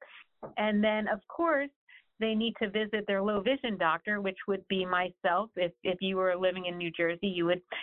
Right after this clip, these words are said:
get to meet me. Um, and what I do is I have what is called a, um, telescopic simulator. So I have an external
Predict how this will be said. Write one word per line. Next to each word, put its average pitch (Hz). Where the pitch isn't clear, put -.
get 180
to 220
meet 220
me. 190
Um, 180
and 214
what 226
I 330
do 185
is 208
I 277
have 226
what 208
is 208
called 196
a, 170
um, 170
telescopic 247
simulator. 165
So 262
I 359
have 302
an 220
external 247